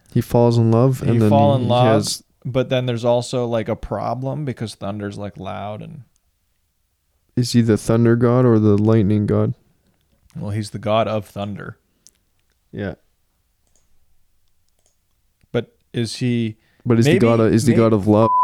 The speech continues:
Speaker 2: Dude, maybe she's the god of love.
Speaker 1: <laughs> She's the god of love.
Speaker 2: That would be kind of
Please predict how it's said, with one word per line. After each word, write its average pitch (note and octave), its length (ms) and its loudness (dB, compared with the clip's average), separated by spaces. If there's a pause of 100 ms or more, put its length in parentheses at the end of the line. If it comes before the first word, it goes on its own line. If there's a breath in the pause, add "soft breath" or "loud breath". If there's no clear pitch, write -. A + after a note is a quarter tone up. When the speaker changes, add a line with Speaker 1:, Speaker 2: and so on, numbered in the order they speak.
(580 soft breath)
Speaker 2:
Dude, F3+ 260 2
maybe F3+ 260 2
she's G3 460 2
the F3 100 0
god C3+ 280 4
of A2 160 -4
love. - 640 -6
Speaker 1:
<laughs> - 40 -20
She's - 240 -6
the C3+ 120 -2
god C3 220 2
of A#2 140 4
love. A2 300 -2 (1700 soft breath)
Speaker 2:
That C#3+ 100 4
would E3+ 140 4
be F3+ 100 2
kind E3 220 2
of B2 200 0